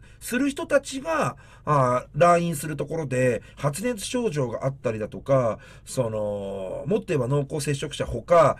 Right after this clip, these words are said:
そのコロナの疑いがある人たちが行っていいところではないのに、今日俺待合室で待ってたんだけど、離れたところで、会社で、えー、コロナが数人出たと。で、濃厚接触者だから、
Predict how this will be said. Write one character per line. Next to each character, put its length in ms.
そ 160
の 80
コ 160
ロ 80
ナ 120
の 80
疑 380
い 60
が 200
あ 80
る 100
人 140
た 100
ち 100
が 140
行 100
っ 40
て 120
い 180
い 40
と 80
こ 140
ろ 80
で 80
は 100
な 160
い 80
の 100
に、 400
今 100
日 60
俺 120
待 260
合 100
室 160
で 80
待 160
っ 40
て 80
た 120
ん 80
だ 80
け 100
ど、 80
離 240
れ 60
た 80
と 100
こ 120
ろ 100
で、 300
会 280
社 180
で、 340
え 120
ー、 20
コ 140
ロ 80
ナ 100
が 100
数 280
人 200
出 120
た 120
と。 200
で、 100
濃 260
厚 160
接 160
触 220
者 120
だ 100
か 100
ら、 360